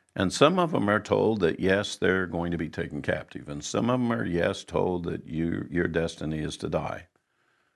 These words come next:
But then there's a whole group of others that says, "No, your destiny is to endure and to remain all the way to the end, and you will see the coming of the Lord."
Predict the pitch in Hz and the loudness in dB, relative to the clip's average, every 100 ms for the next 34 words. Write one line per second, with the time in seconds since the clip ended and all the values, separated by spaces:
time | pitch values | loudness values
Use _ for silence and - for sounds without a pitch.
0 | _ _ _ _ _ _ - 110 127 139 | _ _ _ _ _ _ -2 2 2 2
1 | 131 95 92 135 120 107 147 80 80 85 | 2 0 2 2 2 0 0 -2 -2 -2
2 | 87 - 87 87 104 117 104 120 104 - | -2 -2 -2 2 2 2 0 2 0 -2
3 | - 90 87 87 - - 85 - 101 113 | -4 -2 -2 -4 -6 -6 -6 0 2 4
4 | 104 101 98 - 73 71 78 87 87 82 | 2 2 0 -4 -6 -4 -2 0 0 0
5 | 82 87 76 - - - 78 90 98 95 | 0 -2 -4 -6 -8 -6 -2 0 0 -2
6 | 90 - 82 82 80 - - - - - | -4 -4 -4 -4 -6 -4 -4 -4 -6 -8
7 | - 67 - - - | -8 -10 -8 -8 -10